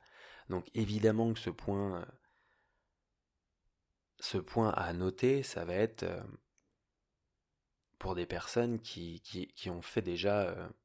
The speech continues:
le point sur eux, sur leur vie, sur leur passé, sur leurs blessures.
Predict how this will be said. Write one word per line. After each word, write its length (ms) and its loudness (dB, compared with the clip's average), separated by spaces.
le 200 0
point 180 -2
sur 300 2
eux, 40 6
sur 220 -2
leur 160 0
vie, 160 -4
sur 180 -2
leur 160 -6
passé, 260 -4
sur 240 -4
leurs 180 -6
blessures. 520 -4